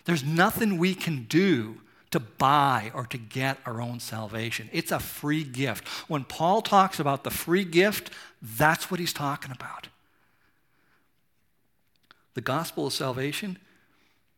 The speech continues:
that's why he talks about being men of sincerity. Like, we don't get some type of benefit by sharing it.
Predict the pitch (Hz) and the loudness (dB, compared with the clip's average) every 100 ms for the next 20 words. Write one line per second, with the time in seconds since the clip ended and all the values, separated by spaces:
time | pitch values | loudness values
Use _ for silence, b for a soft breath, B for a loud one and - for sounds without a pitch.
0 | _ _ _ _ _ _ _ _ _ _ | _ _ _ _ _ _ _ _ _ _
1 | _ _ _ - 139 143 156 156 147 147 | _ _ _ -4 -4 -2 -2 -2 -2 -4
2 | 156 139 139 143 139 139 143 - 151 - | -2 -4 -2 -4 -2 -2 -2 -6 -6 -6
3 | 123 151 123 - _ _ b b b 139 | -6 -6 -8 -12 _ _ b b b -8
4 | 131 139 185 202 165 135 175 - 147 123 | -6 -2 2 2 2 0 0 -2 -4 -4
5 | 135 123 107 - _ 123 143 127 - - | -6 -6 -10 -14 _ 0 0 -2 -4 -8
6 | - - _ _ _ _ _ _ - 113 | -16 -18 _ _ _ _ _ _ -10 -4
7 | - 120 123 117 98 - | -4 -4 -6 -8 -12 -18